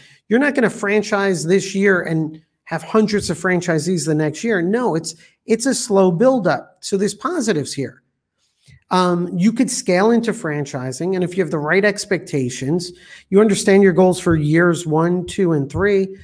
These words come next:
then, then franchising may be completely manageable for you right now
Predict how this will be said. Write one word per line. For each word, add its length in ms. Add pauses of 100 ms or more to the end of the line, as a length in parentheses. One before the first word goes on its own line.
(240)
then, 280 (240)
then 460 (220)
franchising 600
may 160
be 140
completely 580
manageable 640
for 140
you 140
right 280
now 440